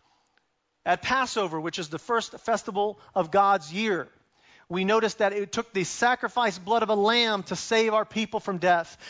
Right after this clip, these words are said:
Then they went through the waters of the Red Sea.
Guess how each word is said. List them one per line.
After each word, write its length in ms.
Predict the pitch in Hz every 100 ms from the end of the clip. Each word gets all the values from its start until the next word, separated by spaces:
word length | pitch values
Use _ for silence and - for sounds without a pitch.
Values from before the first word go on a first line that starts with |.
| -
Then 140 | 190 220
they 120 | 220
went 200 | 214 240
through 120 | 233
the 100 | 208
waters 800 | 196 202 233 214 190 160 - - - _ _ _
of 140 | 190
the 100 | 185
Red 260 | 185 214 170
Sea. 580 | - 226 214 165 131